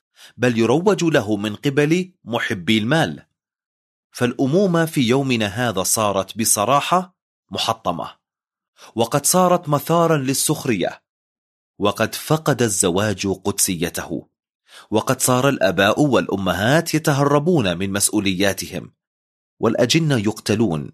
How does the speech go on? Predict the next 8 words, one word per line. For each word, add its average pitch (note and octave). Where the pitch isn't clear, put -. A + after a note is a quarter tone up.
من G#2
خلال F#2+
عمليات F2+
الإجهاض، G2+
والأمهات B2+
يظهرن C3
كل D#3+
أنانية C#3+